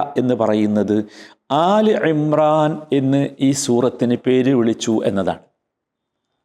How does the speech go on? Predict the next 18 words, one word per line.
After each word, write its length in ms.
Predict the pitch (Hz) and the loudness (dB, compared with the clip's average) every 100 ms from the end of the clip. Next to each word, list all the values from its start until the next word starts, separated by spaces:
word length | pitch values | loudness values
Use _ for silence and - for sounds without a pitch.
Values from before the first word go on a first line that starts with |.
| _ _ _ _ _ _ _ _ _ | _ _ _ _ _ _ _ _ _
അപ്പൊ 180 | 120 156 | -4 -2
ചിലപ്പോ 320 | 147 143 139 | 0 0 0
നമുക്ക് 280 | 139 139 127 | 0 0 -2
സംശയം 420 | - 131 120 147 | -2 -2 -2 -2
ഉണ്ടാകും, 300 | 135 127 127 127 | 0 0 2 2
എന്താണ് 360 | 127 135 127 120 - - - | 2 0 0 -2 -8 -14 -4
ആല് 360 | 120 143 175 165 | 0 2 2 2
ഇമ്രാൻ 440 | 147 139 139 135 123 | 0 0 0 0 0
എന്ന 180 | 120 113 | 0 0
പേരും 380 | 117 110 107 107 - - - | 0 2 2 -2 -8 -8 -2
തൗഹീദും 520 | 151 160 190 160 139 | 0 2 0 2 0
തമ്മിലുള്ള 440 | 123 120 113 110 104 | 0 0 0 0 0
ബന്ധം 420 | 95 101 95 101 95 - | -2 -2 -2 -4 -6 -12
എന്ന്. 160 | 98 _ _ _ _ _ _ _ _ _ _ _ _ - - _ | -20 _ _ _ _ _ _ _ _ _ _ _ _ -20 -20 _
ഞാൻ 120 | 156 170 | -2 0
പറഞ്ഞല്ലോ, 440 | 160 151 147 147 147 - - - _ - | 0 2 2 0 -2 -8 -18 -20 _ -4
ആ 80 | 151 151 | -2 0
നൂറിലധികം 920 | 165 196 226 226 180 160 143 156 | 2 2 2 2 2 0 0 0